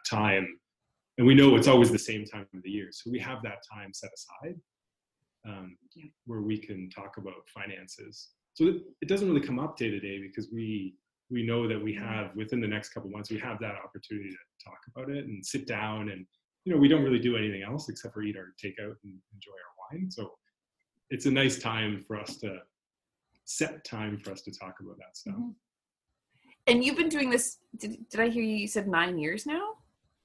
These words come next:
Speaker 1: Yeah, eight or nine years.
Speaker 2: I think so, yeah, 'cause
Speaker 1: Yeah.
Speaker 2: I think we started it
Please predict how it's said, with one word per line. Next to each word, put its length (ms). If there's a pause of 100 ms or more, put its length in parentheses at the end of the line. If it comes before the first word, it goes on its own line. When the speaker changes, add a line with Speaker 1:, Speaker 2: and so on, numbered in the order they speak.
(260)
Speaker 1:
Yeah, 180
eight 200
or 80
nine 260
years. 100
Speaker 2:
I 80
think 220
so, 260
yeah, 120 (140)
'cause 120
Speaker 1:
Yeah. 60
Speaker 2:
I 40
think 180
we 80
started 460
it 160